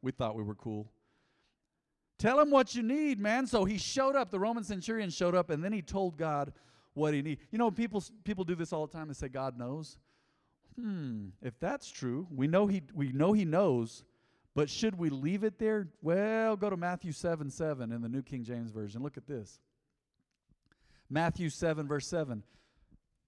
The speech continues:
This is Jesus speaking. Someone say, "This is Jesus."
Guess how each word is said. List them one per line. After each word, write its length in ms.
This 180
is 100
Jesus 380
speaking. 320
Someone 260
say, 180
"This 180
is 80
Jesus." 580